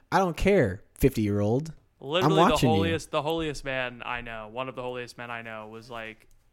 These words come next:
Speaker 2: he was talking about how he, him, when him and his, his then girlfriend traveled,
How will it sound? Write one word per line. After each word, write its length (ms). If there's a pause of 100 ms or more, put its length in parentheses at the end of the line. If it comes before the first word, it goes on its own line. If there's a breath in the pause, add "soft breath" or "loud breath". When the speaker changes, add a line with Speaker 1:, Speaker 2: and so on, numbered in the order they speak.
(100)
Speaker 2:
he 160
was 140
talking 240
about 160
how 140
he, 180
him, 160
when 160
him 100
and 120
his, 280
his 200
then 260
girlfriend 480
traveled, 540